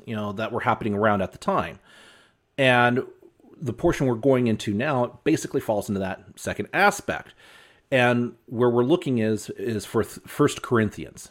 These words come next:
And I'll have these verses on the screen, and if you're following along through Spotify, uh, you can check it out at our website or on our app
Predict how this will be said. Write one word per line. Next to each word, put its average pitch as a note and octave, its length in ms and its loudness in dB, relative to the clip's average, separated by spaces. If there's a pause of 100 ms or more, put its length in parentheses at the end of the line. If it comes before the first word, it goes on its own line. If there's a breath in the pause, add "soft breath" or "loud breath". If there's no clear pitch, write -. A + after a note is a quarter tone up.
(160)
And G#2+ 480 0 (800 soft breath)
I'll A2 160 2
have G#2+ 180 0
these G2 160 -6
verses G2+ 360 -2
on F#2+ 120 -2
the F#2+ 60 -8
screen, D3 280 -4
and A#2+ 80 -2
if - 100 -10
you're - 80 -10
following G2 360 -2
along F#2+ 220 -2
through E2+ 220 -8
Spotify, A2 800 -2 (180)
uh, F2+ 280 -10
you F2+ 100 -10
can - 120 -16
check - 180 -2
it G2+ 80 -2
out F#2+ 260 -2
at F2+ 400 -6
our F2 260 -8
website G#2 540 -6
or F2+ 160 -6
on F2+ 140 -6
our E2+ 160 -8
app G#2 300 -6